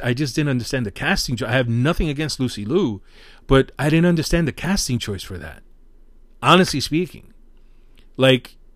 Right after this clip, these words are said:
I would honestly cast Lucy Liu, if you want me to flip it,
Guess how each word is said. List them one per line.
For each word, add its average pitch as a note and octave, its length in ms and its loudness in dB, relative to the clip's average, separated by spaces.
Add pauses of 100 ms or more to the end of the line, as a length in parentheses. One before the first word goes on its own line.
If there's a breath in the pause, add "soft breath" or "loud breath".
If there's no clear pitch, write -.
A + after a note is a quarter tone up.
(1800)
I D#3 160 8
would G3 120 10
honestly F#3 400 2
cast D#3 380 -2
Lucy C#3 340 0
Liu, D#3+ 240 2
if A#2 80 -4
you B2 100 0
want B2+ 180 0
me B2 60 -2
to A#2 80 -2
flip E3 300 0
it, C#4 160 -8